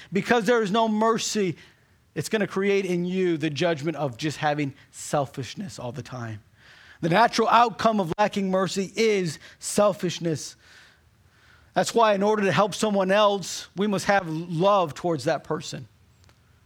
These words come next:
Uh, whether it is a friend, whether it's family, or whether it's our enemy, <laughs> you have to love someone. That's why Christ said, "Hey, love your enemies." He said, "If they, if they ask you to go one mile,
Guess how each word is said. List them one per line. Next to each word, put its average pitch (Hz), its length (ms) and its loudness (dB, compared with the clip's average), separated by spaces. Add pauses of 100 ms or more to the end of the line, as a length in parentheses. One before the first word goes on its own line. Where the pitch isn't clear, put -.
(640)
Uh, 196 160 0
whether 240 340 4
it 240 100 4
is 220 140 2
a 202 80 4
friend, 247 640 2 (160)
whether 208 240 2
it's - 140 -4
family, 254 600 4
or 208 140 2
whether 208 380 2
it's 196 340 -4 (140)
our 180 180 4
enemy, 156 560 -2 (100)
<laughs> - 440 -12
you 170 100 0
have 190 200 0
to 196 80 -2
love 180 220 0
someone. 110 360 -12 (180)
That's 220 240 2
why 214 160 4
Christ 190 380 0
said, 185 120 2
"Hey, 180 140 2
love 160 320 2
your 190 160 0
enemies." 185 560 -6 (1160)
He 220 100 0
said, 254 180 2
"If 202 120 0
they, 233 180 4 (160)
if - 160 0
they 233 140 2
ask 262 340 4
you 269 100 4
to 233 80 2
go 226 180 4
one 233 220 2
mile, 214 500 4